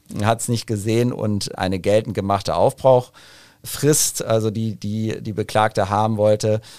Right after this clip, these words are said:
hat das Gericht deshalb, deshalb nicht anerkannt, weil sie meinte, also aufgrund der Abmahnungen, die es schon vorher gab, sei OpenAI schon das Problem schon seit einem Jahr bekannt,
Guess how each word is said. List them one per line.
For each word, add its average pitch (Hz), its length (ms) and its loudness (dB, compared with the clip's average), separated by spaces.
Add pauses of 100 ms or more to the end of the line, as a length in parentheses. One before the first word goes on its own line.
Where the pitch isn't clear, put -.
hat 107 140 -4
das 104 160 0
Gericht 101 260 -6
deshalb, 98 340 -2 (380)
deshalb 117 340 2
nicht 120 200 -4
anerkannt, 120 760 -2
weil 101 640 2
sie 104 140 -8
meinte, 98 260 -2
also - 140 -4
aufgrund 104 500 -6
der 90 460 -4
Abmahnungen, 127 680 0
die 113 120 -6
es 113 120 -6
schon 113 260 -6
vorher 117 360 2
gab, 113 380 2 (420)
sei 90 240 -2
OpenAI 101 480 -4
schon 95 380 -4
das 90 100 -8
Problem 98 360 -6
schon 95 140 -6
seit 90 300 -4
einem 98 220 -4
Jahr 90 180 -4
bekannt, 117 500 -4